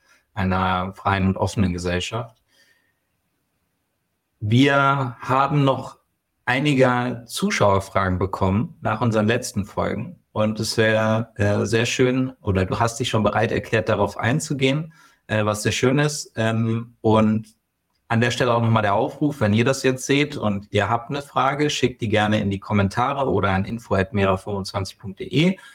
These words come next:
Dann können wir die versuchen, in vielleicht einer weiteren Folge mit Iris oder mit jemand anderem, ähm, äh, dann einzubauen und zu beantworten. Die erste Frage ist eine ganz einfache. Ja, du hast ja gerade schon über die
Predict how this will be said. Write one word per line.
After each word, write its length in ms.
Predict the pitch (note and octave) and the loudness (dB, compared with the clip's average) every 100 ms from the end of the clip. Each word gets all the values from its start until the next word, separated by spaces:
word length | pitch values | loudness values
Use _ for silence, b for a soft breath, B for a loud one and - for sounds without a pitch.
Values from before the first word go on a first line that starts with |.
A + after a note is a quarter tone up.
| B | B
Dann 200 | A2+ G#2+ | -4 -2
können 200 | G#2+ A#2 | 2 4
wir 60 | A#2 | 4
die 120 | A2+ | 2
versuchen, 680 | - G#2 B2+ C3 C3 C3 - _ _ | 0 0 0 0 -6 -10 -16 _ _
in 220 | A2+ G#2+ | -2 0
vielleicht 380 | - G#2+ G#2+ G#2+ | 0 0 0 -2
einer 100 | G2+ | 0
weiteren 360 | G#2 G#2+ G2+ | 0 2 0
Folge 260 | G2 G#2 G2+ | 2 2 4
mit 200 | G2 - | 2 4
Iris 420 | D#3+ D3+ C#3+ - | 2 4 0 0
oder 120 | A2 | 2
mit 180 | G2+ F#2+ | 2 2
jemand 280 | F#2+ G2 G2 | 0 0 0
anderem, 560 | - B2+ A#2 A2+ A#2 A#2+ | 2 4 4 4 2 0
ähm, 520 | G2+ G2 G2 G2+ G2+ - | -2 0 0 -2 -8 -6
äh, 200 | G2+ F#2+ | -2 0
dann 480 | G2 F#2+ G2 G2 - | 0 0 -2 -6 -4
einzubauen 640 | G2+ G#2 - G2 G2 G2 | -2 -2 -4 -2 2 4
und 100 | F#2+ | 2
zu 100 | - | 0
beantworten. 840 | - E2+ F#2+ F#2 E2+ E2 - D#3+ - b b b b b _ _ _ _ - | -4 -2 -2 -4 -8 -8 -10 -14 -14 b b b b b _ _ _ _ -14
Die 640 | G#2 B2+ C#3 C#3+ - - _ _ | 2 4 6 4 0 -12 _ _
erste 400 | B2+ D#3+ - D#3 | 0 0 -2 -4
Frage 380 | - C3 C3+ C3 | 0 2 2 2
ist 220 | B2+ - | -2 2
eine 140 | B2 | 2
ganz 460 | A#2 A2+ A2+ A2+ - | 2 0 0 -2 -6
einfache. 500 | A2+ C#3+ F3 D3+ C#3 | -4 -2 0 -2 2
Ja, 300 | C3 A#2 - - | 2 2 -2 -2
du 100 | A#2+ | -2
hast 140 | A#2+ | 0
ja 60 | A2 | -2
gerade 220 | - A2 | -2 -4
schon 220 | - A2+ | 0 2
über 180 | G#2 G#2 | 4 2
die 400 | G2 G2 G2 F#2+ | 2 0 0 -2